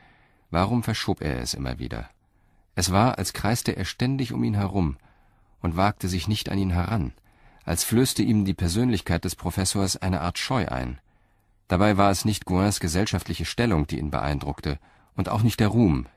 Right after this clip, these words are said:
den er in der ganzen Welt genoss. Maigret hatte den Eindruck, dass zwischen ihm und Louise Geliebtem eine gewisse Ähnlichkeit bestand.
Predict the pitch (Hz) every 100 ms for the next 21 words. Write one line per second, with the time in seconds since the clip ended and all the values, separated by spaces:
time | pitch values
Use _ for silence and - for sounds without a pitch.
0 | - 76 71 67 71 67 71 73 64 64
1 | - 64 64 - - _ _ _ _ _
2 | _ _ - 95 95 117 127 113 95 90
3 | 67 90 98 104 113 - - 92 - -
4 | 90 92 107 104 110 - 92 90 95 101
5 | 90 - 82 95 - 95 87 90 85 87
6 | 87 95 90 101 85 69 - 62 - -
7 | - 64 -